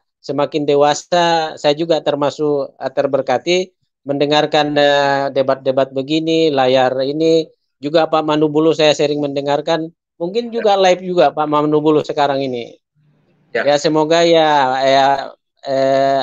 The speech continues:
Speaker 1: Abang ini dengan teman-teman, eh, channel-channel yang lain,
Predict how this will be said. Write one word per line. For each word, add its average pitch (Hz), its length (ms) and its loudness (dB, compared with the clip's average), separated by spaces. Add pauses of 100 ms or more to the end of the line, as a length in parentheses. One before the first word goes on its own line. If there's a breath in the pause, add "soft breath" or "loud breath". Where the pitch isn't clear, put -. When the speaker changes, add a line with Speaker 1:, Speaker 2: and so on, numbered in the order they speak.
Speaker 1:
Abang 139 320 0
ini 139 240 -2
dengan 135 400 -4
teman-teman, 127 800 -4
eh, 123 580 -2 (640)
channel-channel 127 600 2
yang 127 180 2
lain, 156 480 0